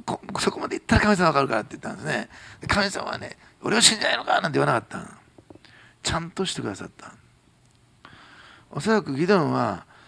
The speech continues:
今までの人生の中で繰り返し失敗してて、こう、本当に行くのに勇気がいったと思うんだよね。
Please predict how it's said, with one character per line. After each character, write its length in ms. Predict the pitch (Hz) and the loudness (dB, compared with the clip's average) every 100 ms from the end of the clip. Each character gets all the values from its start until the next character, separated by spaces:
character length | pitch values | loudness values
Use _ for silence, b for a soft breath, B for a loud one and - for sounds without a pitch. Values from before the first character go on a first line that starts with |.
| b - | b -2
今 220 | 139 202 | 6 8
ま 100 | 180 | 8
で 80 | 143 | 4
の 100 | 123 | 0
人 180 | 160 | -2
生 100 | 156 | -2
の 80 | 131 | -4
中 180 | 123 113 | -2 -4
で 100 | 110 | -4
繰 140 | 127 | -6
り 80 | 123 | -4
返 160 | - 175 | 0 0
し 40 | |
失 120 | - - | -2 -8
敗 120 | 110 | -6
し 20 | |
て 120 | 110 | -8
て、 380 | - 110 95 - b b b b b | -6 -4 -6 -8 b b b b b
こ 140 | - | -12
う、 20 | 78 | 0
本 240 | 147 202 | 0 2
当 140 | - | 0
に 100 | 220 | 0
行 40 | 220 | 2
く 80 | 220 | 2
の 100 | 180 | 2
に 100 | 131 | 6
勇 160 | 156 | 4
気 120 | 131 | 4
が 40 | 98 | -4
い 40 | |
っ 20 | |
た 160 | - - | -4 -10
と 80 | - | -14
思 100 | - | -16
う 80 | - | -20
ん 20 | |
だ 80 | |
よ 60 | |
ね。 60 | - | -20